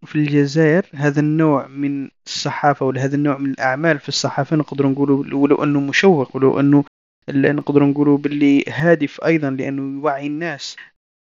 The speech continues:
واللي الناس تقدر تقولي متشوقة ليه كثيرا، علاش صعيب؟ هل هو لنقص ال-، كما كنت تقولي لنقص ال-، الوسائل المادية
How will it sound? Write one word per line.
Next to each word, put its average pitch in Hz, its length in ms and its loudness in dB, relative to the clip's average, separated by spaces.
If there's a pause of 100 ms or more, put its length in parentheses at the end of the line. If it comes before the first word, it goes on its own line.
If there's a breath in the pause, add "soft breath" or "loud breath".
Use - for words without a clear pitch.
(300)
واللي 147 400 -2
الناس 160 580 -2
تقدر 156 300 -2
تقولي 156 360 -2
متشوقة 156 500 -6
ليه 147 440 -2 (100)
كثيرا، 175 560 0 (380 loud breath)
علاش 165 340 2
صعيب؟ 151 340 2
هل 165 320 2
هو 156 180 2
لنقص 151 440 -2
ال-، 147 440 4
كما 147 220 -4
كنت - 200 -8
تقولي 147 380 2
لنقص 147 320 -2
ال-، 147 220 -4 (380)
الوسائل - 580 -2
المادية 147 580 -2